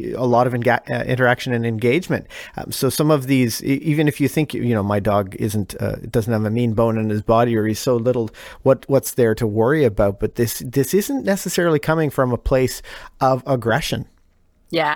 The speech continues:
Speaker 2: absolutely. And, and that's the thing. We're not looking at little people who are either mean or not mean.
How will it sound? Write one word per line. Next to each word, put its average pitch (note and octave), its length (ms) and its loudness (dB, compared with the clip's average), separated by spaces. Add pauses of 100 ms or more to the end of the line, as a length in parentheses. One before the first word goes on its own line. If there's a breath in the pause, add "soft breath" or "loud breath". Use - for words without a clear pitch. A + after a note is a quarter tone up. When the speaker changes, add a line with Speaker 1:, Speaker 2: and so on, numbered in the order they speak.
(120)
Speaker 2:
absolutely. G#3+ 680 0
And, G3 320 -4
and A#3 420 -2
that's A#3+ 300 -4
the D#4+ 140 -2
thing. E3+ 400 -2 (340 loud breath)
We're G#3+ 320 0
not A#3+ 560 0
looking G#3+ 400 -2
at F3+ 180 0
little F3 600 0
people C#4+ 640 -2
who G#3+ 160 0
are F3+ 140 4
either F#3 240 -2
mean E3+ 400 0
or D#3 140 -2
not C#3+ 220 -2
mean. A#2+ 260 -12